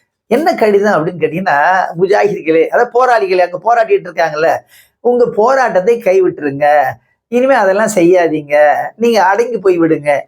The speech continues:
அப்படின்னு உங்க கையால ஒரு கடிதம் எழுதுங்க. நீங்க அந்த கடிதத்தை எழுதி கொடுத்துட்டீங்கன்னா, உங்களுக்கு விடுதலை கொடுத்து விடுவோம். அது மட்டுமல்ல, நிறைய பணம் தருவோம், பதவி தருவோம், எங்களோட நீங்க அரசாங்கத்துல ஒரு முக்கியமான அந்தஸ்தை நீங்கள் வகிக்கலாம்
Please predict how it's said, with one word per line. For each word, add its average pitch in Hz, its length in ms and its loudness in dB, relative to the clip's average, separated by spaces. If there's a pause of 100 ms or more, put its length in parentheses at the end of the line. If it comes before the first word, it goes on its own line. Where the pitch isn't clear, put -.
அப்படின்னு 214 280 -2
உங்க 196 380 0
கையால 202 420 0 (340)
ஒரு 208 240 -2
கடிதம் 247 460 0
எழுதுங்க. 170 460 0
நீங்க 254 200 2
அந்த 202 120 0
கடிதத்தை 294 520 0
எழுதி 233 340 2
கொடுத்துட்டீங்கன்னா, 151 880 -2 (260)
உங்களுக்கு 233 500 2
விடுதலை 196 320 2
கொடுத்து 165 280 -6
விடுவோம். 147 420 0
அது 233 180 0
மட்டுமல்ல, 220 600 0
நிறைய 180 680 2
பணம் 170 280 -2
தருவோம், 160 480 0 (380)
பதவி 247 380 0
தருவோம், 165 540 0 (140)
எங்களோட 285 540 2
நீங்க 254 280 0
அரசாங்கத்துல 214 520 -2
ஒரு 185 180 0
முக்கியமான 196 640 0
அந்தஸ்தை 208 440 -2
நீங்கள் 175 220 -10
வகிக்கலாம் 147 640 -2